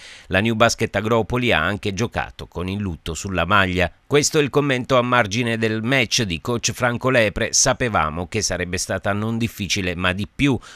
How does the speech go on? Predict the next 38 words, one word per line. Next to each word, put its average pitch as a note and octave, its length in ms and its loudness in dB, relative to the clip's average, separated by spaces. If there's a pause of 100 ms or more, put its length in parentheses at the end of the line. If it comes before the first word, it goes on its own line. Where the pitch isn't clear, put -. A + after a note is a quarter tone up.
(140)
Voglio A#2 240 2
fare G2+ 280 2
i D2+ 40 -2
complimenti G#2 680 -6
ai G#2 140 0
ragazzi. F#2+ 640 0
Abbiamo G#2+ 340 0
rispettato F#2+ 580 -2
in F2 180 -2
pieno B2 360 2
il C2 140 -10
piano F#2+ 360 -4
partita, F2 640 -4
tutti A2 300 -6
hanno G2 260 -2
dato F#2+ 320 2
il C2 100 -10
contributo G#2+ 720 -4
che F#2+ 240 -4
dovevano A#2 500 0
dare C2+ 400 0
e F2+ 80 -8
sono G#2 340 -2
strafelice F2 680 -6
per - 160 -12
come F#2 220 -6
è F2 40 -2
andata, F#2 460 2
specie B2 400 -4
per A#2 180 -4
i A2+ 100 -4
ragazzi A#2 580 0
che A2+ 100 -6
sono F#2 280 -6
mesi A2+ 440 -4
che G2 140 -4
si G2 160 -4
allenano G2+ 560 -2